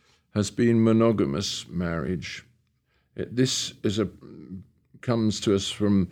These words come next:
way before Christianity. It doesn't come from the, uh, Hebrews.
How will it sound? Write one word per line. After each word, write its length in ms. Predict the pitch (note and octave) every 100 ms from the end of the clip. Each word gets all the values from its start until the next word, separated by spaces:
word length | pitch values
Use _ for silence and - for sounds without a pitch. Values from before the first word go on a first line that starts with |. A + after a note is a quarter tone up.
| - _ -
way 220 | A#2 C3+
before 400 | G2 - G2+ F#2
Christianity. 920 | G#2 G2+ - F#2 F2+ F2 - C2+ G#2+
It 800 | A2 - _ _ _ _ _ -
doesn't 320 | B2+ C#3+ -
come 480 | B2 G#2 G2 F2 F2
from 580 | G2 F2+ E2 E2 G2 - _ _ _ _ -
the, 580 | F2+ F2 D#2 E2 D#2+ D#2
uh, 40 | - _ _ _
Hebrews. 840 | - A2+ G#2+ F2 A1+ G#2 A2+ -